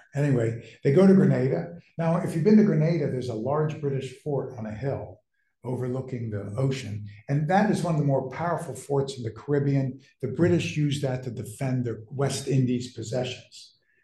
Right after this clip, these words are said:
But within two days, everybody's dying in Grenada. And it's particularly bad in Grenada, to the point where the garrison, there's not enough soldiers left to defend the fort, the island, or British possessions.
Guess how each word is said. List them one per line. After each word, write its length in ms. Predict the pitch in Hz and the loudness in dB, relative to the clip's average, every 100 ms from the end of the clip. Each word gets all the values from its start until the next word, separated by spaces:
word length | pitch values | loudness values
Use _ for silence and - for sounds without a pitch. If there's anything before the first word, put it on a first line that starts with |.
| _ _ | _ _
But 120 | 139 | 0
within 300 | 139 139 139 | 2 4 2
two 200 | - 175 | 2 4
days, 440 | 143 135 131 127 - | 6 6 4 2 0
everybody's 520 | 120 123 - 104 104 | 0 0 -2 -6 -6
dying 320 | - 107 104 | -4 0 0
in 120 | 101 - | -2 -8
Grenada. 500 | 95 98 104 104 - - | -10 -4 -4 -4 -8 -8
And 80 | 139 | -8
it's 140 | - | -6
particularly 680 | - - - 170 - 101 101 | -12 -10 -6 -4 -4 -8 -8
bad 300 | 104 104 - | -8 -10 -12
in 100 | - | -16
Grenada, 460 | - 110 110 107 107 _ _ - - _ - | -12 -10 -8 -10 -12 _ _ -20 -20 _ -4
to 80 | |
the 80 | 147 | -2
point 260 | 143 175 180 | 0 -2 0
where 160 | 135 | 0
the 80 | 123 | 0
garrison, 560 | 139 143 165 143 - 117 | 0 2 2 0 -2 -6
there's 200 | 117 - | -6 -6
not 160 | 131 | -6
enough 180 | 135 117 | -4 -6
soldiers 540 | - 131 143 120 107 113 | -6 -6 -4 -6 -8 -12
left 180 | - | -12
to 60 | - | -12
defend 640 | - - - 127 127 120 - _ | -14 -12 -6 -2 -2 -4 -10 _
the 80 | 113 | -14
fort, 480 | - 139 143 147 - | -2 2 2 2 -4
the 140 | 123 | -4
island, 420 | 117 123 127 123 | -2 0 0 0
or 60 | 107 | -2
British 500 | 117 120 110 - _ _ | -4 -4 -4 -8 _ _
possessions. 680 | - 110 139 - - - - | -6 -2 -2 -4 -10 -14 -20